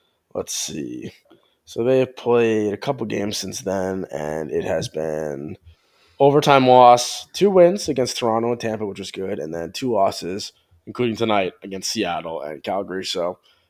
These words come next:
look, they're not playing great. So that's what, since we last recorded, they are two,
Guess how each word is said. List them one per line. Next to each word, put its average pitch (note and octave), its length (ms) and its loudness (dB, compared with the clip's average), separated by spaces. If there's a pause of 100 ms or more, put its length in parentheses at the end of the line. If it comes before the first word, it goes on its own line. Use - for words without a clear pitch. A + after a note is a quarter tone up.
(120)
look, G2 280 -2 (920)
they're D3+ 120 6
not D3+ 180 6
playing C3+ 220 2
great. A2+ 320 0 (140)
So C#3+ 180 -4
that's A2 300 -2
what, F#2+ 260 0
since A#2 240 -10
we A#2 120 -2
last G#2+ 220 -2
recorded, A2 440 -4
they G2+ 140 -2
are F#2+ 200 -2
two, A#2 880 -6